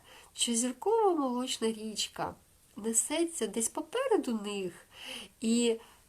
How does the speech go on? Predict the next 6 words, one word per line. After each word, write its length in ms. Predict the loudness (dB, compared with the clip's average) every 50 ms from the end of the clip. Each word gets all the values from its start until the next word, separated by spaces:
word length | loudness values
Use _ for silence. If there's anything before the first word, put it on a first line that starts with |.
| _ _
кличе 560 | -2 2 4 4 4 4 4 -2 -2 -2 0
їх 380 | 0 0 0 -2 -2 -6 -6
на 140 | -4 -2 -2
небо 440 | 0 0 0 0 2 0 0 0 0
за 120 | 0 -2
пригодами. 800 | -4 -4 -6 -8 -6 -6 -2 0 0 0 0 -2 -2 -2 -6 -8